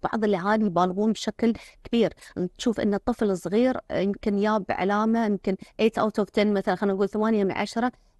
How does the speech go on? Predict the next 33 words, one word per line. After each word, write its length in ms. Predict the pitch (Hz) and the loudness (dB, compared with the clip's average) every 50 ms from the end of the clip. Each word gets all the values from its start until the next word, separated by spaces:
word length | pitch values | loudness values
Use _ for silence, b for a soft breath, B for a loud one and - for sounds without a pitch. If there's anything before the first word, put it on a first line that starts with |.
| - 180 | -6 -4
قام 240 | 208 202 208 208 196 | -2 -2 -2 0 0
والده 300 | 202 220 226 226 196 214 | 0 0 0 0 0 -2
اشترى 420 | 196 - - - 190 190 208 208 214 | -4 -6 -4 -4 -4 -2 0 0 0
له 160 | 214 214 214 _ _ _ _ _ _ _ _ - - - | 0 -2 -4 _ _ _ _ _ _ _ _ -20 -8 -2
آخر، 520 | - 233 240 220 - - 233 220 214 196 196 196 | 0 0 0 -2 -2 -2 -2 0 0 0 2 2
آه، 380 | 185 180 131 92 73 - - | 2 2 2 0 -2 -4 -4
صيحات 520 | 196 - 226 202 - - 214 208 - - 202 | -4 -2 -4 -4 0 0 0 0 2 0 0
ال-، 180 | 180 175 175 | 0 0 0
ال-، 220 | 170 160 160 156 104 | -2 -2 -2 -4 -4
الهواتف 640 | - 170 180 170 208 208 214 226 - - - - | -4 -2 -2 0 2 2 2 2 2 0 -4 -4
الذكية 440 | 190 160 190 196 - - 202 165 160 | -2 -2 -2 -2 -2 0 -2 0 0
بدون 260 | 170 175 208 202 202 | 0 0 0 0 0
ذكر 260 | 190 202 - 220 196 | -2 -2 0 0 2
الأسامي 480 | 185 185 190 180 - 202 196 190 185 180 | 2 2 0 0 2 0 2 2 2 0
مثلا. 420 | 185 180 175 - 170 147 143 135 - - - _ _ _ _ | 0 -2 -2 0 -2 -2 -2 -4 -6 -10 -20 _ _ _ _
فممكن 1040 | - - 190 175 175 175 - - - - - - - - 214 233 285 277 - - 302 | -4 -2 0 0 0 0 -4 -6 -10 -16 -18 -16 -10 -4 -2 -2 -2 -2 -2 -2 0
إني 280 | - 254 247 269 - | 2 2 2 2 2
أنا 100 | 262 262 | 2 2
ما 200 | 254 262 302 320 | 4 4 4 2
أبالغ، 360 | 277 196 196 190 185 185 180 180 | 2 0 2 2 2 2 2 0
لأن 280 | 202 - 214 214 214 | 0 0 2 0 0
في 200 | 202 - - 196 | 0 0 -2 -2
عمر 240 | - - 269 254 226 | 2 4 2 4 4
مثلا 240 | 220 208 - 202 190 | 2 0 0 -2 -2
سبع 260 | - - 233 - - | 0 0 -2 -2 -2
ثمان 240 | - - 208 208 208 | -4 -2 -2 -2 -2
سنوات 440 | - - 185 196 214 220 214 - - | -2 -2 -2 0 0 -2 -2 0 -2
أنا 100 | 202 202 | 0 0
يوم 180 | 202 202 190 | 0 0 0
يجيب 220 | 180 208 247 214 208 | 0 0 0 0 0
له 200 | 190 180 214 226 | 0 2 2 2
هذا 100 | 196 185 | 2 0
التليفون، 380 | - - 175 170 - - 220 | -2 -2 -4 -4 -2 -4 -6